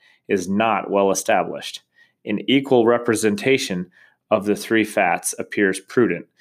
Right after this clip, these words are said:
Individuals should work with a primary care doctor to determine if supplementation is appropriate,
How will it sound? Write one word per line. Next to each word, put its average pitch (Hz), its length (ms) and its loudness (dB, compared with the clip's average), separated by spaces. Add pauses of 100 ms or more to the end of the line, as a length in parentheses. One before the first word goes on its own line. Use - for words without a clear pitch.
(280)
Individuals 143 680 2
should 143 220 2
work 104 440 2
with 98 180 -4
a 92 100 0
primary 127 580 0
care 131 240 0
doctor 104 400 -2
to 82 100 -18
determine 95 500 -8
if - 60 -8
supplementation 110 880 -4
is 98 100 -4
appropriate, 92 640 -2